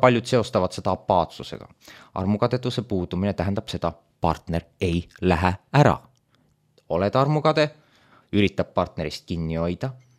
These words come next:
partner jookseb minema. Ma käivitan lükkamise ja tõmbamise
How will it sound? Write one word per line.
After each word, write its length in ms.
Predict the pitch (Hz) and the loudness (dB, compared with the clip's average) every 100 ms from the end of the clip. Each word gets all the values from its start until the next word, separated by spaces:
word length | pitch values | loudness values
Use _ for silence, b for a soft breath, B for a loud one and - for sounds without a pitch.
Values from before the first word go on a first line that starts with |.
| _ - | _ 0
partner 380 | - - 85 | 0 0 2
jookseb 320 | 87 90 - 127 | 2 2 2 2
minema. 360 | 131 78 62 - B B - | 2 2 -4 -16 B B -4
Ma 100 | 101 | 2
käivitan 560 | 139 151 123 - 95 87 | 6 6 6 2 0 4
lükkamise 760 | 135 180 - 98 82 80 - 87 - - | 2 2 0 0 0 -2 -2 -4 -6 -6
ja 60 | 104 | -4
tõmbamise 800 | - 104 87 80 87 92 113 | 0 0 0 -2 -2 -2 -6